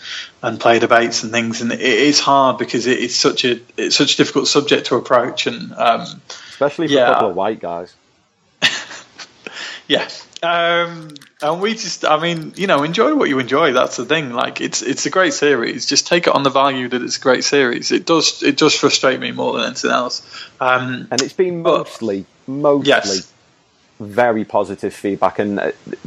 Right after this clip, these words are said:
Speaker 1: Yeah,
Speaker 2: the logical
Speaker 1: I think we
Speaker 2: place
Speaker 1: move
Speaker 2: to
Speaker 1: away
Speaker 2: start,
Speaker 1: from, yeah.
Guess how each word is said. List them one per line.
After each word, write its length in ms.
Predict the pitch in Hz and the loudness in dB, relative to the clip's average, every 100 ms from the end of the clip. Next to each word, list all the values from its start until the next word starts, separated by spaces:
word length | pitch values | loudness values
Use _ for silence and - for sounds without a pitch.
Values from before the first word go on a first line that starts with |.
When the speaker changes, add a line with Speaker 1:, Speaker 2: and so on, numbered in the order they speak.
| 104 | -6
Speaker 1:
Yeah, 400 | 185 185 123 127 | 0 2 2 2
Speaker 2:
the 60 | 143 | 2
logical 160 | 156 | 4
Speaker 1:
I 60 | 175 | 2
think 120 | 196 | 2
we 100 | 127 | 2
Speaker 2:
place 120 | 120 180 | 2 2
Speaker 1:
move 100 | 165 | 2
Speaker 2:
to 60 | |
Speaker 1:
away 160 | 151 151 | 2 2
Speaker 2:
start, 240 | 123 92 107 117 | 2 2 0 -2
Speaker 1:
from, 140 | 113 _ _ _ | -14 _ _ _
yeah. 260 | 131 127 | -8 -6